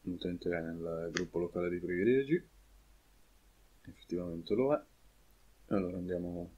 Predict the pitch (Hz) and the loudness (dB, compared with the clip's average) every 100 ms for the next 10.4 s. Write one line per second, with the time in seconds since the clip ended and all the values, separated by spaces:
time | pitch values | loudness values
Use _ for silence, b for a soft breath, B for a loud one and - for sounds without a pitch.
0 | - - 92 87 - 92 90 87 90 90 | -20 -8 -6 -4 -2 0 4 6 6 4
1 | 85 82 - - 85 80 - - - - | 2 -2 -2 0 0 0 -2 -6 -16 -20
2 | - - - - - - - - - - | -20 -20 -20 -20 -20 -20 -20 -20 -20 -20
3 | - - - - _ - - - - - | -20 -20 -20 -20 _ -20 -20 -20 -20 -20
4 | - - - - - - - - - - | -20 -20 -20 -20 -20 -20 -20 -20 -20 -20
5 | - _ - - - - - - - - | -20 _ -20 -20 -20 -20 -20 -20 -20 -20
6 | - - - - 95 87 - 92 92 87 | -20 -20 -18 -12 -8 -8 -8 -10 -10 -10
7 | 92 - - 92 90 92 113 139 160 160 | -10 -8 -4 -2 0 4 6 8 6 6
8 | 160 - - - 113 104 98 95 95 95 | 0 0 -2 0 0 0 -2 4 4 4
9 | - - 101 98 95 - 92 - - 92 | -2 -14 -2 0 0 0 0 0 2 4
10 | 90 87 - | 4 2 -2